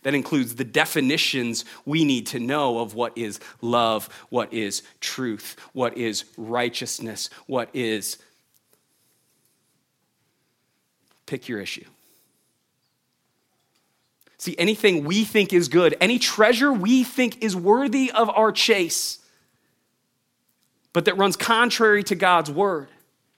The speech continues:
is not a treasure worth our seeking.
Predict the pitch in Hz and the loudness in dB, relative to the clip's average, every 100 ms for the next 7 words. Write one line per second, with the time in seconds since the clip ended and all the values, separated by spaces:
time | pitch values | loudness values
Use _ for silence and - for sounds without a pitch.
0 | _ _ _ _ _ _ 143 139 143 165 | _ _ _ _ _ _ -8 -2 0 2
1 | 175 - 147 - 170 160 135 139 123 117 | 2 -2 -8 -4 0 -2 -2 -4 -6 -6
2 | 131 123 - - 117 117 - - 107 - | -6 -6 -10 -10 -8 -6 -8 -8 -10 -16
3 | - | -20